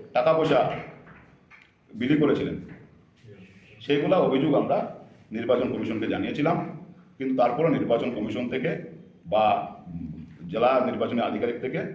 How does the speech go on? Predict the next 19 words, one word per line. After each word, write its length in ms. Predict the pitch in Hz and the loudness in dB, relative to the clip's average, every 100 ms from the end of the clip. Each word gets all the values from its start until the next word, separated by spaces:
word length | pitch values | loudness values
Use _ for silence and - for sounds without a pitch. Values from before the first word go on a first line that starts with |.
| - - - | -12 -16 -8
আমরা 180 | 101 101 | -4 0
তার 100 | 101 101 | -2 -2
কোনো 160 | 107 143 - - - | -4 -6 -6 -14 -10
ধরনের 220 | 101 104 104 | -4 -4 -2
কোনো 100 | 92 | -2
ব্যবস্থা 300 | 90 92 95 | -2 -2 -2
নিতে 160 | 87 80 | -2 -4
দেখিনি। 260 | 80 - - - - _ _ _ _ _ _ _ _ _ _ _ | -8 -10 -14 -20 -20 _ _ _ _ _ _ _ _ _ _ _
আমরা 180 | 120 151 | 0 2
জানি 220 | 147 143 165 | 4 4 2
যে 60 | 165 | 2
নির্বাচন 460 | 135 120 139 147 160 | 0 2 2 2 2
তেরো 160 | 160 - | 2 0
তারিখে 240 | 135 135 143 | 0 0 -2
ছিল, 100 | 139 147 175 - - 123 | 0 0 0 -6 -10 -4
এগারো 200 | 123 156 160 | 2 4 4
তারিখ 160 | 165 127 | 2 2
পাঁচটার 340 | 127 143 135 143 | 0 0 -2 0
সময় 240 | 156 | 0